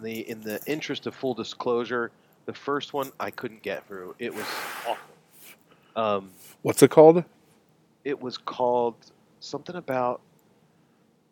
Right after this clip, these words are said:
Speaker 1: something about sleep or profondo. It had the word
Speaker 2: Oh,
Speaker 1: profondo.
Speaker 2: Sono. Pro-, Profondo Sono one or whatever?
Speaker 1: Yes.
Speaker 2: Yeah, yeah, yeah, yeah.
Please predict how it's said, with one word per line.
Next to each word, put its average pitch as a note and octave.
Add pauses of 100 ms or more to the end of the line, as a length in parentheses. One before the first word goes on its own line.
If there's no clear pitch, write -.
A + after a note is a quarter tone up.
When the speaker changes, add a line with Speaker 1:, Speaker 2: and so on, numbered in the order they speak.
(1300)
Speaker 1:
something D#3+
about B2+
sleep B2+
or A2+
profondo. B2+ (460)
It A#2
had G3+
the A#3+
word G3
Speaker 2:
Oh, A3+
Speaker 1:
profondo. -
Speaker 2:
Sono. C#3
Pro-, - (260)
Profondo C3
Sono C#3
one D3
or D3+
whatever? D3
Speaker 1:
Yes. - (160)
Speaker 2:
Yeah, A2
yeah, G#2
yeah, -
yeah. D2+